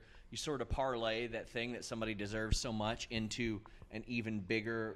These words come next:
crowning thing. Uh, how was that for you when, when you find out that that's what's going down?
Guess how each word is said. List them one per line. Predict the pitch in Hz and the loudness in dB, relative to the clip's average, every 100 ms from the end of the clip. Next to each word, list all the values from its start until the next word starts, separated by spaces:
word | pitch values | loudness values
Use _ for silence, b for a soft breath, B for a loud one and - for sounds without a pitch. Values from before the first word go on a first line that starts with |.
| - | -8
crowning | - 127 113 113 110 | 0 2 2 0 -2
thing. | 107 113 123 131 B B B B - | 0 0 0 -6 B B B B -4
Uh, | 110 113 - | 0 0 0
how | - 190 | 2 4
was | 180 202 185 | 6 4 4
that | 165 | 0
for | - | 0
you | 147 143 135 | 0 2 0
when, | 131 117 | -2 -2
when | 127 | -4
you | 127 | -4
find | - 131 135 120 | 0 0 2 2
out | 131 156 | 2 0
that | 113 | 0
that's | 113 110 | 2 2
what's | 131 120 | 0 -2
going | 127 139 139 | -2 -2 -2
down? | 160 | -4